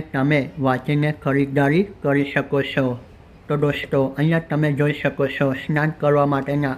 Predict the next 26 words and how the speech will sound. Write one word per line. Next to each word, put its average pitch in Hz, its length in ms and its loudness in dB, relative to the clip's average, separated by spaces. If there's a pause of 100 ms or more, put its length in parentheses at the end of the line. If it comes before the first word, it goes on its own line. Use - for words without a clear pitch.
(120)
આ 139 180 0
રીતના 147 460 -4 (400)
મગ 143 120 2 (200)
પણ 143 260 -2
તમને 139 320 2
અહીંયાથી 139 560 2 (300)
ઓગણપચાસ 143 840 -2
રૂપિયામાં 143 560 0 (240)
મળી 143 320 0
જશે. 139 380 0 (340)
તો 156 80 6 (160)
આ - 100 8
મગની 143 460 2 (100)
અંદર 143 240 4 (140)
તમને 147 260 2 (160)
ચારથી 139 380 2 (100)
પાંચ 139 240 0
કલર 143 380 2
જોવા 147 180 4
મળશે 147 300 0 (180)
અને 147 240 0
પ્લાસ્ટિકની 143 720 -2 (140)
ઉપર 143 260 0 (200)
આ 135 100 2
રીતનું 143 400 0
સ્ટ્રક્ચર 131 420 -4